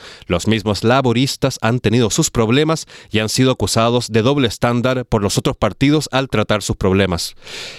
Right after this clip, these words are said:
En el centro de esta polémica liberal, eh, perdón, laborista, está el candidato por el escaño de Melbourne, Luke Creasy, un joven candidato de veintinueve años,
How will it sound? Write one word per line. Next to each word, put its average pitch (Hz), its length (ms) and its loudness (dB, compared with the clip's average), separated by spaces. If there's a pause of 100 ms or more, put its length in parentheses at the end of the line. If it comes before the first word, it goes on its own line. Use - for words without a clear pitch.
(140)
En 208 120 2
el 214 80 2
centro 170 340 0
de 165 60 2
esta 151 160 -2
polémica 123 440 0
liberal, 120 600 0 (480)
eh, 110 100 4
perdón, 110 300 -2
laborista, 127 440 0 (220)
está 131 380 0
el 180 180 0
candidato 147 640 0
por 202 180 2
el 190 80 2
escaño 139 380 0
de 113 100 2
Melbourne, 135 460 2
Luke 127 340 0
Creasy, 147 460 0 (200)
un 165 140 2
joven 147 360 0
candidato 127 540 2
de 127 60 2
veintinueve 120 540 2
años, 147 280 0